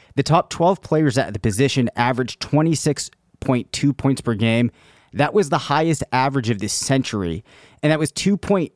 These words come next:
two points higher than the position's previous record of twenty-four point zero points, which came in twenty eighteen. So to say that again, in the twenty seasons prior, um, quarterback ones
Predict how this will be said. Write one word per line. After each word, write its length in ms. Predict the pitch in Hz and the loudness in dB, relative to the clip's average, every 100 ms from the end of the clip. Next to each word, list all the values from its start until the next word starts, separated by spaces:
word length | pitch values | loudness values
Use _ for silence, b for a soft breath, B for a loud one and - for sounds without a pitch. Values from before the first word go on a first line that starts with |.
| _ | _
two 220 | - - | -4 -2
points 340 | 196 170 170 - | 0 0 0 0
higher 540 | - 139 139 120 107 - | 0 2 2 2 0 0
than 180 | 135 | 2
the 60 | 135 | 2
position's 480 | 117 123 143 127 120 | 0 0 0 -2 -4
previous 520 | - 147 151 143 113 | -2 2 2 2 2
record 480 | 113 113 - 113 107 B B B B | 0 0 0 -2 -2 B B B B
of 160 | 135 | -2
twenty-four 600 | - - 156 139 - 147 | -2 0 2 0 0 0
point 300 | 131 - 123 | 0 0 0
zero 380 | 104 101 143 127 | 0 2 2 2
points, 340 | 104 107 95 90 | 0 -2 -2 -2
which 180 | 104 | -4
came 220 | - 135 113 | 0 2 2
in 100 | 104 | -2
twenty 360 | - 131 127 | -2 2 2
eighteen. 560 | 110 98 - 117 92 85 b b b b | 2 -2 0 0 0 -4 b b b b
So 140 | - | -2
to 100 | 147 | 0
say 220 | 135 160 175 | 0 2 2
that 180 | 170 | 2
again, 480 | 160 143 160 90 - _ b b b b | 2 2 0 0 -6 _ b b b b
in 160 | 156 | 2
the 80 | 151 | 2
twenty 460 | 143 - 160 185 202 | 0 0 2 4 2
seasons 460 | - 180 156 147 - | 2 0 2 0 -2
prior, 640 | - 139 135 110 98 95 _ b b b b | -2 2 2 2 0 -2 _ b b b b
um, 400 | 143 131 120 113 - | 4 4 4 0 -2
quarterback 540 | 165 175 151 147 131 | 0 2 4 2 2
ones 500 | 123 131 135 139 - | 2 2 4 0 -2